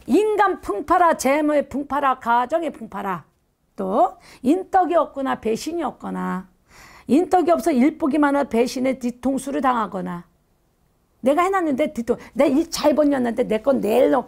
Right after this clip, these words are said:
훔쳐가는 인간들, 내 집문서 들고 톡, 톡 끼는 사람들, 이런 거. 그래서 있거나, 내가 직장 생활하는데 왕따를 당하거나, 내가 왕따를 당했거나, 내가 왕따를 시키거나, 사회성이 떨어지거나, 겁먹거나,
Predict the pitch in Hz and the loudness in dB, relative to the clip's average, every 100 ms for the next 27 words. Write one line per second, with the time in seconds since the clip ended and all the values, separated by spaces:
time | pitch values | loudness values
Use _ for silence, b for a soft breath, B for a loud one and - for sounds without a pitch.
0 | - 294 - 330 277 214 202 - 202 - | -8 -16 -8 -6 -6 -6 -8 -10 -16 -18
1 | - b b b - 349 - - 302 302 | -20 b b b -2 -2 -2 0 2 2
2 | 285 - 262 262 247 - - - b b | 0 -2 -4 -2 -6 -8 -20 -20 b b
3 | - - 381 339 240 214 190 175 190 254 | -20 -6 -4 -2 -4 -4 -6 -8 -8 -10
4 | - _ 240 254 220 185 B B B - | -12 _ -2 0 0 -4 B B B -2
5 | 254 302 214 - 240 196 B B 202 302 | 2 4 2 -2 -2 -2 B B 0 2
6 | 349 359 359 359 - - - 330 285 302 | 4 4 4 2 -2 -10 -4 -2 -2 -4
7 | 294 269 254 240 240 214 233 233 294 294 | -4 -6 -6 -6 -2 -2 -2 -4 -2 -2
8 | 285 240 214 208 208 220 196 185 _ _ | -2 -4 -6 -10 -6 -6 -6 -12 _ _
9 | 202 233 247 214 233 - 269 311 320 - | -4 -2 -2 -2 -4 -4 -2 -2 -4 -10
10 | _ _ _ _ - - 240 240 233 247 | _ _ _ _ -12 -2 0 0 -2 -2
11 | 240 190 233 196 196 208 214 196 - - | -4 -4 -4 -6 -8 -10 -10 -12 -16 -20
12 | - 175 175 170 _ B B B - - | -20 -20 -20 -20 _ B B B -8 0
13 | 381 359 339 311 311 294 277 247 240 247 | 2 2 0 0 0 -2 0 -4 -4 0
14 | 311 320 233 226 208 - 185 180 175 | 0 0 -4 -4 -4 -8 -12 -12 -14